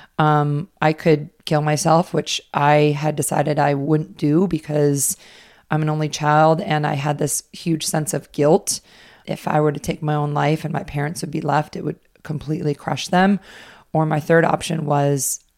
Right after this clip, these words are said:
I need to do something about this. So from, like, twenty-nine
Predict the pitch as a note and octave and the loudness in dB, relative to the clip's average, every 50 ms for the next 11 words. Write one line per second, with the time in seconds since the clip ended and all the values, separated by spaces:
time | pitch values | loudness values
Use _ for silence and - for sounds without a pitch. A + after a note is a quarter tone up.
0 | _ _ E3+ E3 F#3 G3 F3 F3+ - - - D3+ D3 - - E3 - - E3 E3 | _ _ -4 -2 -2 0 -2 -2 -6 -2 -4 -4 -2 -2 -6 -10 -12 -10 -10 -10
1 | E3 D#3+ D#3+ E3 D#3+ - - - F3 - - - - - - - - - - _ | -8 -8 -8 -10 -8 -10 -10 -8 -8 -6 -6 -8 -8 -12 -18 -20 -20 -20 -20 _
2 | - - - F#3+ E3+ E3 - F#3 E3+ E3+ E3 D#3+ D#3+ D#3 - - _ _ - - | -8 -2 2 2 2 2 2 -2 0 0 0 0 0 0 -4 -8 _ _ -14 -8
3 | - G#3+ A#3+ B3+ B3 G3 E3 D#3+ D#3+ E3 F3 F3 E3+ E3 E3 D#3+ D#3+ D#3+ D#3+ D#3+ | -4 -2 0 2 2 2 2 2 2 2 2 2 2 2 2 2 2 2 2 0
4 | D#3 D3 | -2 -4